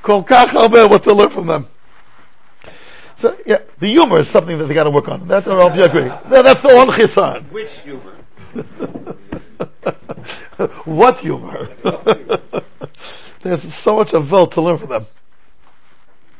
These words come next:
Speaker 1: Okay, famous. I came to the conclusion, wherever there's Yidden, there's a Gavaldic of things. Would you agree?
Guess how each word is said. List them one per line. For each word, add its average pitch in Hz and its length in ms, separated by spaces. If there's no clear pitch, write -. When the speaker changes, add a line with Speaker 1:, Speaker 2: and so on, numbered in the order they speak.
Speaker 1:
Okay, 165 420
famous. 143 360
I 214 100
came 233 180
to 180 40
the 196 80
conclusion, 185 280
wherever 208 280
there's 190 200
Yidden, 156 340
there's 135 160
a 127 40
Gavaldic 143 380
of 117 80
things. - 280
Would 156 100
you 180 80
agree? 196 260